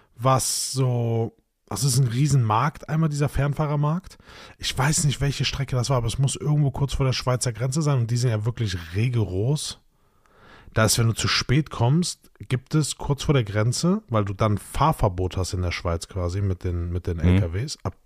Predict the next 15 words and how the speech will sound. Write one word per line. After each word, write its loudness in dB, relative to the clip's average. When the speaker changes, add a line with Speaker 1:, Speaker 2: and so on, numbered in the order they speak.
Speaker 1:
ohne, 0
ohne 2
Sonderzulassung, -2
ich -6
glaub -4
ab -10
zweiundzwanzig -2
Uhr, 2
ähm, 2
stehen 4
da 4
kilometerweit 4
vor 0
der 0
Grenze -2